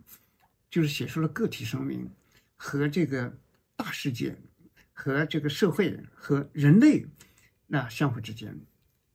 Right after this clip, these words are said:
那它的这种错综复杂，特别是世界是变化的。你像美国获得诺贝尔奖的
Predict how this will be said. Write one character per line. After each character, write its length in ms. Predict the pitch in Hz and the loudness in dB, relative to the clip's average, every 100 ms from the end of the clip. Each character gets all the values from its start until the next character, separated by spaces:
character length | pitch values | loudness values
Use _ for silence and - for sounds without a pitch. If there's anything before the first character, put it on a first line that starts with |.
| _ _ _ _ _ | _ _ _ _ _
那 240 | - 135 110 | -6 -4 -4
它 240 | 113 139 | -6 -8
的 100 | 113 | -6
这 120 | 120 113 | -4 -4
种 120 | 113 | -4
错 160 | - | -2
综 140 | 143 120 | 0 0
复 160 | 110 | -4
杂， 340 | 113 - - - | -10 -12 -16 -16
特 120 | - | 0
别 140 | 190 151 | 2 4
是 260 | 151 143 - _ _ _ _ | 2 -2 -6 _ _ _ _
世 200 | - 165 | -2 2
界 100 | 156 | 2
是 100 | - | 4
变 220 | 220 180 | 2 2
化 300 | - 139 104 | 0 -2 -2
的。 100 | - - _ | -12 -20 _
你 120 | 143 | 2
像 140 | 151 | 4
美 120 | 147 127 | 4 2
国 360 | 147 156 - _ | 2 0 -2 _
获 180 | - 151 | -4 0
得 100 | 139 | 2
诺 160 | 160 | 4
贝 80 | 151 | 6
尔 60 | 147 | 4
奖 200 | 110 104 | 0 -6
的 200 | 131 | -8